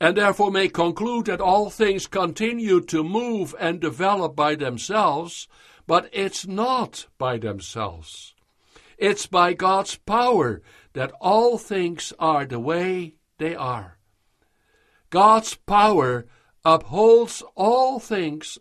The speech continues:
according to their kind. This, dear listener, is the first thing I want to hold up to you as of foremost importance in our age of science and technology.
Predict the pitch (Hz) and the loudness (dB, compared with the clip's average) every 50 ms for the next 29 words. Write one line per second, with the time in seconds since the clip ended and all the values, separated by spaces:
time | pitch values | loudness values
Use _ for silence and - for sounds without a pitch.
0 | _ - 131 123 - - 190 196 202 202 196 190 190 185 180 165 - 185 175 156 | _ -6 -6 -4 -2 -2 0 0 0 -2 0 0 0 0 -2 -4 -6 -6 -4 -2
1 | 156 147 139 - - 135 120 113 104 90 82 - - - _ _ _ _ _ _ | -4 -4 -4 -6 -8 -8 -6 -8 -10 -12 -16 -20 -20 -20 _ _ _ _ _ _
2 | _ _ _ _ _ _ _ _ _ _ _ _ _ _ _ 117 156 180 180 175 | _ _ _ _ _ _ _ _ _ _ _ _ _ _ _ 0 0 2 0 0
3 | 170 - - - - - _ - 147 170 170 170 185 220 240 226 - - 160 127 | -4 -8 -14 -18 -20 -20 _ -4 0 2 2 4 4 2 0 0 -2 -4 -2 -2
4 | 123 120 120 131 - _ _ _ _ _ _ _ - 170 170 165 - - 147 135 | -2 -4 -6 -8 -12 _ _ _ _ _ _ _ -2 -2 -2 -2 -2 -4 -4 -6
5 | - - - 214 220 226 226 220 - - - 190 165 143 135 131 131 135 - - | -6 -8 -6 -4 -2 -2 -2 -4 -6 -8 -6 -6 -4 -4 -6 -8 -12 -8 -4 -2
6 | 156 160 175 185 202 208 220 220 - 202 190 160 147 160 160 160 160 180 196 214 | 0 0 2 2 2 2 2 0 -2 -2 0 2 2 2 2 2 2 0 0 -2
7 | 214 - - 226 202 180 165 156 151 143 135 - - - - _ - 175 165 165 | -2 -4 -8 -8 -4 2 2 4 4 2 0 -6 -12 -20 -16 _ -2 0 0 0
8 | 160 - - 156 139 135 131 - - - 226 233 240 240 247 233 220 214 208 208 | 0 -2 -2 -2 -2 -2 -4 -6 0 4 6 6 8 6 6 4 2 2 0 0
9 | 196 - - - - 156 139 139 - 165 185 196 202 202 190 - 185 180 170 165 | -2 -4 -8 -8 -6 -6 -6 -6 -6 -4 -2 -2 -2 -2 -2 -2 -2 -2 -2 -4
10 | - - - 180 165 160 151 135 135 143 165 175 196 202 208 214 208 - - 165 | -8 -8 -6 -4 -4 -2 -2 -2 -2 -2 -2 -4 -4 -4 -6 -8 -8 -8 -6 -6
11 | 143 131 - - - 190 185 185 185 185 180 175 170 165 - 160 151 131 - 156 | -6 -6 -6 -6 -2 0 0 0 2 0 0 -2 -2 -4 -4 -4 -4 -4 -4 -6
12 | 143 139 139 139 135 135 135 127 113 104 - 104 95 80 | -6 -4 -6 -6 -4 -4 -2 -4 -4 -6 -8 -12 -14 -16